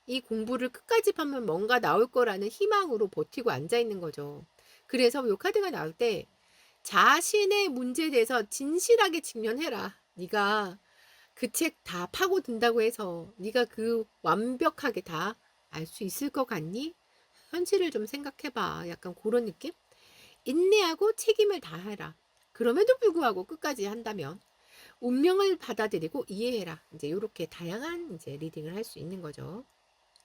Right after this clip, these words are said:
자, 이제 나이가 이제 칠십에 육박하잖아요. 그래서, 어,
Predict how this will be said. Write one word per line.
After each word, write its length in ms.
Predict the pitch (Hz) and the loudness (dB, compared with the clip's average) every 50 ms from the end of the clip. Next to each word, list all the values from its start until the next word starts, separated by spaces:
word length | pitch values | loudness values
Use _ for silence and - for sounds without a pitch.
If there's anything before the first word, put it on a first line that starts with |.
| _ _ _ _ _ _ _ _ _ - - - - - - | _ _ _ _ _ _ _ _ _ -20 -20 -20 -20 -20 -12
자, 140 | - - 165 | -6 0 2
이제 200 | 160 170 - 233 202 | 4 6 6 6 6
나이가 880 | - 123 135 165 220 330 311 - 233 190 185 196 196 190 170 143 143 - _ _ _ _ _ _ | 6 6 4 6 6 4 4 2 0 0 0 -2 -2 -4 -6 -8 -12 -16 _ _ _ _ _ _
이제 120 | _ - 185 - | _ -14 -10 -8
칠십에 720 | - - 440 466 508 523 - - - 508 466 466 440 339 | 2 6 6 6 6 4 0 4 4 6 6 6 4 2
육박하잖아요. 1160 | 233 185 - - 240 233 - - 415 - 190 170 160 143 143 170 196 208 202 175 151 - - - _ _ _ | 2 0 -2 -2 -2 -2 -2 -4 -6 -6 -6 -8 -8 -10 -10 -8 -8 -8 -8 -10 -12 -14 -18 -20 _ _ _
그래서, 560 | - 220 214 196 180 170 220 226 214 180 160 - _ _ _ _ _ _ - | -2 0 0 0 0 0 -2 -2 -2 -2 -6 -10 _ _ _ _ _ _ -14
어, 240 | 131 135 143 139 | -12 -10 -10 -10